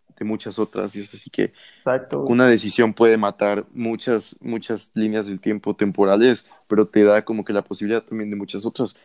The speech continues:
Speaker 1: Entonces, al fin y al cabo, pues, no importa, porque nunca vas a conocer lo que pudo ser, ¿no? Y lo único que existe es lo que tú estás dispuesto a crear, lo que estás dispuesto a, a pensar, incluso aunque no, no salga siempre como,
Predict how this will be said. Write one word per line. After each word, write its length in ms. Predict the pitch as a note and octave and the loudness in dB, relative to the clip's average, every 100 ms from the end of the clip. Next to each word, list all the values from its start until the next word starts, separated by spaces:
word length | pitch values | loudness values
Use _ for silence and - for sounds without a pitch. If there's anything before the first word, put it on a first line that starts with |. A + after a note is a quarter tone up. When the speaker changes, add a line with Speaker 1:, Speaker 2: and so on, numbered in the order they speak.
| _ | _
Speaker 1:
Entonces, 440 | A2 A2 G#2 G2 - - - | -8 -6 -6 -8 -16 -8 -2
al 160 | G#2+ | 0
fin 180 | - A2 | 2 2
y 40 | |
al 100 | A2 G#2 | 2 4
cabo, 320 | G#2 G#2 G2+ - - _ _ - | 4 4 0 -8 -12 _ _ -6
pues, 160 | G#2+ | -4
no 80 | G#2+ | -2
importa, 440 | G#2 A2 A2 A2+ | 2 2 4 2
porque 440 | A2 G2+ F#2 - - | 0 -2 -4 -6 -8
nunca 280 | - A2 G2+ | -8 -6 -2
vas 160 | G2+ F#2 | -2 -2
a 60 | |
conocer 560 | F#2+ G2+ F2 - F#2 F#2+ _ _ _ - | -8 -8 -8 -4 -4 -4 _ _ _ -8
lo 160 | G2+ | -4
que 100 | G2 | -2
pudo 320 | G2 G#2+ G2 F#2 | 0 4 4 4
ser, 260 | A2+ G#2+ | 4 2
¿no? 220 | F#2+ G2+ - | 2 -4 -4
Y 100 | G2+ | -2
lo 100 | G2+ | 0
único 320 | G2+ F#2 G2 | -2 -4 -4
que 120 | F#2 | -2
existe 440 | - - G2 - G2 | -4 -4 -6 -2 -2
es 100 | F#2 | -2
lo 120 | - | -2
que 100 | - | -4
tú 380 | - G2 F#2+ - _ _ - | 0 2 2 0 _ _ -4
estás 280 | G2 G#2+ | -2 -2
dispuesto 420 | F#2+ F#2 G#2 F#2+ G2+ | -2 -2 -2 0 -2
a 60 | |
crear, 340 | - F#2 F#2 F#2+ | 0 2 2 2
lo 140 | F#2 | -2
que 100 | - | -6
estás 160 | - - | -14 -10
dispuesto 480 | - - - - - | -8 -8 -10 -8 -8
a, 120 | - - _ _ _ _ - | -10 -20 _ _ _ _ -4
a 80 | |
pensar, 400 | - G2+ F#2 A2 | 0 0 2 2
incluso 320 | G#2 F#2+ G2+ G#2+ | 2 0 -4 -4
aunque 200 | G2 F#2+ | -2 -2
no, 280 | G2 G2 - | -2 -4 -6
no 120 | G#2 | -6
salga 520 | - G2 G2 F#2 F#2 - | -2 0 0 -2 -6 -10
siempre 440 | - G2+ F#2+ G2 | -8 -6 -2 0
como, 460 | F#2+ G2 F2+ F2+ E2+ | 0 0 -2 -6 -10